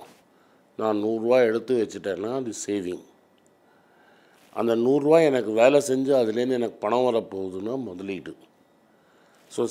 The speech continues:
சேவிங்கிறது முதல் ஸ்டெப்பு, முதலீடுங்கிறது ரெண்டாவது ஸ்டெப்பு. பேங்க்லேயே நீங்க சேவிங்ஸ் பேங்க்லேயோ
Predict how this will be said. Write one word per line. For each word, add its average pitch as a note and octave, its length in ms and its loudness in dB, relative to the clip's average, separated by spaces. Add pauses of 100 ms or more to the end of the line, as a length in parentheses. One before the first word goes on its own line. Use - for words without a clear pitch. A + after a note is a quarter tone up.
(120)
சேவிங்கிறது C3+ 760 2
முதல் G#2+ 300 2 (120)
ஸ்டெப்பு, B2 420 -8 (580)
முதலீடுங்கிறது B2 880 0
ரெண்டாவது G2+ 480 -2
ஸ்டெப்பு. - 440 -18 (1120)
பேங்க்லேயே D3+ 560 6
நீங்க C3+ 240 2
சேவிங்ஸ் C3 600 0
பேங்க்லேயோ B2 440 0